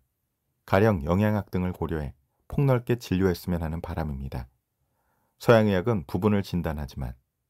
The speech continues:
동양의학은 전체를 진단합니다. 턱 관절증처럼 부분 진단으로 파악하지 못하는 것도 전체 진단을 하면 그 원인을 알아낼 수 있습니다. 또한 서양의학에서는 영양소를 가볍게 여기지만 사실 수많은 질병이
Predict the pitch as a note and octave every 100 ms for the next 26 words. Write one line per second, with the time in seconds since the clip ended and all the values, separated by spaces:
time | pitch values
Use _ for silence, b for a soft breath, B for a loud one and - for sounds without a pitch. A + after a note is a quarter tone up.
0 | _ - F#2 F2 E2+ D#2+ G#2 - - F2
1 | - G2+ F#2+ E2 D2+ C#2 C2 B1+ C2 -
2 | _ _ _ _ _ _ - B2 A#2+ F#2
3 | F#2 G#2+ G2+ F#2 - G#2+ D#2 - F#2+ F#2
4 | G2+ G2 F#2 F2 G2+ - C3 B2+ - A#2
5 | F2 F2+ F#2+ F2 D#2 - B1+ - b b
6 | b b - G2+ G2 A2+ G2+ F2+ E2 D#2
7 | D#2 G2+ D#2 - E2+ D#2+ D#2+ F#2+ C#2+ D2
8 | D2 C#2+ D#2+ - C#2+ C2+ C2 _ _ _
9 | _ _ _ _ _ _ - A#2+ A#2+ -
10 | C#3+ C3 G#2 F2+ - F#2 A2+ D2+ b b
11 | b G2 G2+ G#2+ G#2+ A2+ - - F#2+ F#2+
12 | E2 D#2 - C#2 - _ _ _ _ -
13 | G#2+ A#2+ - C#3 B2+ A#2 F#2+ E2 D2+ C2+